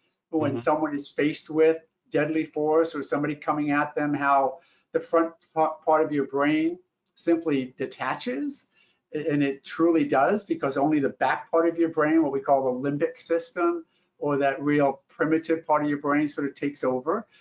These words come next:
Speaker 1: So in that set of circumstances, although again, as an aside, eight and a half minutes is difficult, but with that set of circumstances where you're in a constant state of stress,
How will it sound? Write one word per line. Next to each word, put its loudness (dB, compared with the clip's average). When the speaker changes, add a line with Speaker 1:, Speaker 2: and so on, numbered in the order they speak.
Speaker 1:
So 2
in -2
that 2
set 0
of -8
circumstances, -6
although 0
again, -2
as -2
an -6
aside, 0
eight -6
and -6
a -4
half -2
minutes -4
is -18
difficult, -4
but 2
with 0
that 2
set -2
of -4
circumstances -4
where -2
you're 0
in 2
a -6
constant 0
state 0
of -4
stress, -2